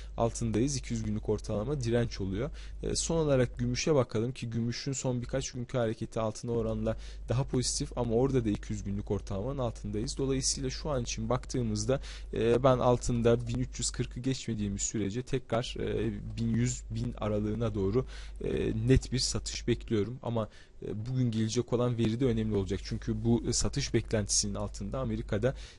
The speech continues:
reel faizlerin, e, artmaya, e, başlayacağı düşüncesi var.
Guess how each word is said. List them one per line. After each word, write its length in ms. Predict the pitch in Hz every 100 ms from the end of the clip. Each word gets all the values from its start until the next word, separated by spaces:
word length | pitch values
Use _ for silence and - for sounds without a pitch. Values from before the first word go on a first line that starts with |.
| -
reel 260 | 98 120 143
faizlerin, 800 | - 110 101 104 101 101 110 104 113
e, 80 | 101
artmaya, 600 | - 107 - 117 117 110 - -
e, 280 | 98 90 101
başlayacağı 640 | 98 - - 90 90 90
düşüncesi 520 | 92 95 90 90 -
var. 160 | 113